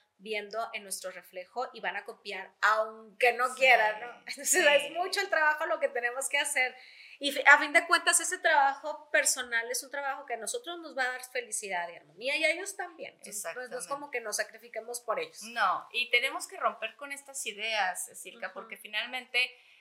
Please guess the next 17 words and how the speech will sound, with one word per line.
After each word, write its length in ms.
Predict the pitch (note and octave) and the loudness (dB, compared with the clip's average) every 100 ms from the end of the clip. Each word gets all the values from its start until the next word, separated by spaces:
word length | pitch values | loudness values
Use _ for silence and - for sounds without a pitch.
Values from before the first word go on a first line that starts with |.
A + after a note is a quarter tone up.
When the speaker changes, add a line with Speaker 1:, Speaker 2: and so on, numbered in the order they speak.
| - | -2
Speaker 2:
a 100 | G3+ | 0
ver, 240 | G#3 G3+ - | 0 -2 -6
eh, 220 | G3+ G3 | -6 -2
la 140 | G3+ | -2
humanidad 340 | G3+ G#3 G3+ G#3 | -2 -6 -8 -8
se 120 | B3+ | -8
trata 340 | - G#3+ A3 A3+ | -4 -4 -4 -6
de 160 | A3+ - | -6 -8
evolucionar. 720 | G3 F#3+ F3+ - F3+ E3 - | -10 -10 -12 -14 -12 -12 -14
Entonces, 420 | F#3+ G#3 A3+ B3 | -16 -16 -8 -2
a 60 | A#3 | 0
Speaker 1:
Sí. 40 | |
Speaker 2:
veces 360 | A3+ A3 B3+ B3 | 0 -2 -4 -6
esta 240 | A#3 A#3+ | -4 -2
idea 200 | A#3 A#3 | 0 0
de 120 | A#3 A#3 | -4 -4
que 260 | A#3 A3+ | -2 -2